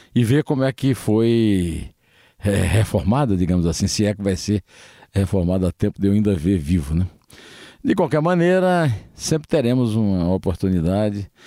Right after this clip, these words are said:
de ir à casa onde morou Victor Hugo, na Place des Vosges, um dos lugares mais lindos do mundo. É com muita dor, com muita comoção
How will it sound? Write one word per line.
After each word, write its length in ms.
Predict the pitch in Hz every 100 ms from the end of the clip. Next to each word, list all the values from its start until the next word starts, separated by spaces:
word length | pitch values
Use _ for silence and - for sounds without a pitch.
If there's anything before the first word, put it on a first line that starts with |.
| - - _
de 200 | - 87
ir 680 | 95 95 107 107 107 104 117 _ _ _
à 140 | 104 -
casa 500 | 110 117 107 78 82
onde 220 | 87 85
morou 400 | 92 90 92 90
Victor 380 | 78 98 104 127
Hugo, 400 | 143 123 131 120 _ _ _ _ _ _ _
na 320 | - 95 101 98
Place 340 | 104 101 -
des 160 | 110 95
Vosges, 400 | 107 113 90 78
um 100 | 95
dos 160 | 98
lugares 340 | 87 90 98 90
mais 220 | 104 90
lindos 360 | 82 98 87
do 120 | 82 80
mundo. 300 | 71 67 - _ _ - - - - -
É 500 | 117 113 113 107 95
com 120 | -
muita 360 | 127 180 156 120
dor, 560 | 71 82 107 101 87 73 -
com 120 | -
muita 800 | 95 113 139 - 123 113 104 87 - - _ _ - - -
comoção 840 | - 202 190 131 - - 143 123